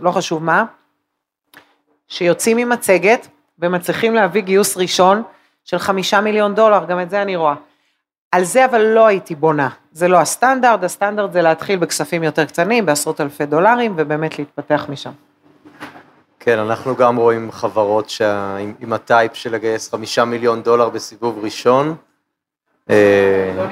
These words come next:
Speaker 2: לא, לא כדאי לבנות על זה, אלא אם כן באמת מישהו מגיע עם נכסים טכנולוגיים,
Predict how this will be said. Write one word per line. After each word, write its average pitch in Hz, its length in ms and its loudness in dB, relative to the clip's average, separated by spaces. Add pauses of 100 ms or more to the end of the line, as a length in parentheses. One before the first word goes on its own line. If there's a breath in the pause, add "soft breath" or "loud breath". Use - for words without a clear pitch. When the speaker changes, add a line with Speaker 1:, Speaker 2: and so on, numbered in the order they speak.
(920)
Speaker 2:
לא, 113 240 -2
לא 127 180 4
כדאי 135 240 4
לבנות 127 400 0
על 180 100 -2
זה, 160 240 2
אלא 147 160 4
אם 147 80 0
כן 139 260 0
באמת 127 340 2
מישהו 123 280 -2
מגיע 120 320 2
עם 117 120 0
נכסים 120 520 -2
טכנולוגיים, 120 1120 0